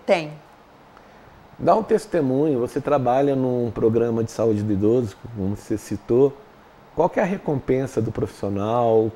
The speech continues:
Speaker 2: Como é que você vê o olhar, o
Speaker 1: <laughs>
Speaker 2: brilho do, do idoso nisso?
Speaker 1: É, é, isso é uma coisa que me engrandece, porque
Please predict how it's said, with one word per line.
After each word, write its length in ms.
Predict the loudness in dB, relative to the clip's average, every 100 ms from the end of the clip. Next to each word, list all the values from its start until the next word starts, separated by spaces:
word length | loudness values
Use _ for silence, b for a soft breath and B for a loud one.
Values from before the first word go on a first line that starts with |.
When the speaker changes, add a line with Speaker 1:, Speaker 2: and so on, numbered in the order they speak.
| -4
Speaker 2:
Como 160 | -2 -2
é 60 |
que 80 | -4
você 220 | -2 -2
vê 360 | -2 0 4 4
o 120 | 4
olhar, 480 | 4 6 4 2 0
o 100 | 0
Speaker 1:
<laughs> 40 | 2
Speaker 2:
brilho 400 | 2 2 2 0
do, 320 | 0 0 -2 -6 -20 -20 -20 -20 -6
do 100 | 0
idoso 460 | 2 4 4 4 0
nisso? 360 | -4 -4 -6
Speaker 1:
É, 480 | -2 0 0 -4 -8 -14 -20 -20 -20 -20 -20 -20 -20 -20 -20 -20 -20 -4
é, 400 | 4 4 4 0
isso 360 | -2 -2 0
é 160 | 2 2
uma 180 | 0 -4
coisa 420 | 0 2 2 -2
que 480 | -8 -10 -8 -8 -10 -12 B B B B -8
me 100 | -4
engrandece, 1000 | 0 2 2 0 0 0 -4 -10 -14 -16 -16 -10
porque 640 | -10 -10 -8 -6 -4 -6